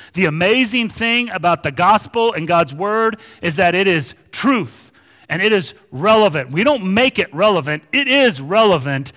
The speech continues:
for any time, for any person, for any situation. We can take it and say, speak truth to it. If someone's being led astray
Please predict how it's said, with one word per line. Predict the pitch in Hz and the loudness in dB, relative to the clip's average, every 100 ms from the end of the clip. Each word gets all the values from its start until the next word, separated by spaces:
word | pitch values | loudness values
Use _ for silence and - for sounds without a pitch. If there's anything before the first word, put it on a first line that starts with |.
| - _ | -20 _
for | - 175 | -6 -4
any | 190 214 311 311 | -2 0 2 0
time, | - 185 175 170 175 | -2 -2 0 -2 -4
for | 165 175 | -6 -6
any | 202 262 285 | -2 0 -2
person, | 285 196 175 190 185 | -2 -6 -4 -6 -8
for | - 190 | -4 -4
any | 190 262 | -2 -4
situation. | - 220 - 202 202 208 - 156 110 _ _ _ _ _ _ _ _ _ _ | -4 -6 -6 -4 -2 -2 -6 -14 -14 _ _ _ _ _ _ _ _ _ _
We | 156 | -4
can | 214 180 139 | -2 -4 -6
take | - 208 247 | -2 -2 0
it | 269 - - - | -2 -4 -14 -6
and | 165 170 | -2 -2
say, | - 202 196 185 - - | -2 0 2 0 -2 -14
speak | - - 175 - | -12 -6 -6 -8
truth | - 269 262 - | -4 -2 -2 -4
to | 226 | -4
it. | 151 | -2
If | 135 | -4
someone's | - 208 208 170 | -2 -2 -2 -6
being | 214 202 | -4 -2
led | 190 190 | 2 2
astray | 175 - 165 185 226 240 | 0 -6 -8 -4 0 0